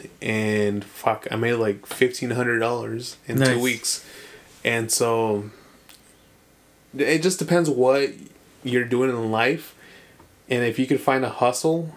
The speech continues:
Speaker 1: and if you could find s-, like, a, a side job or something, you could make it something out, uh, something o-,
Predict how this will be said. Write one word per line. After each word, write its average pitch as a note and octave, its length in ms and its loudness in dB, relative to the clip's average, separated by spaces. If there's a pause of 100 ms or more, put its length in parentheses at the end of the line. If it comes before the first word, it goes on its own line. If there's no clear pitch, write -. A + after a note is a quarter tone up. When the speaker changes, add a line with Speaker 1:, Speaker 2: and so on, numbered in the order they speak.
(120)
Speaker 1:
and A#2+ 120 -6
if A2+ 120 -4
you B2 80 0
could B2+ 120 -2
find B2+ 260 0
s-, - 340 -4
like, A#2 180 -4 (420)
a, - 60 -2
a A#2 40 -4
side B2+ 340 2
job A2 340 -2 (180)
or A#2 120 -4
something, A2+ 480 0 (1000)
you B2 100 -4
could B2+ 140 4
make A#2+ 160 0
it B2 180 2
something B2+ 320 2
out, A#2 180 2
uh, A#2 340 0
something B2+ 640 -2 (240)
o-, - 140 -2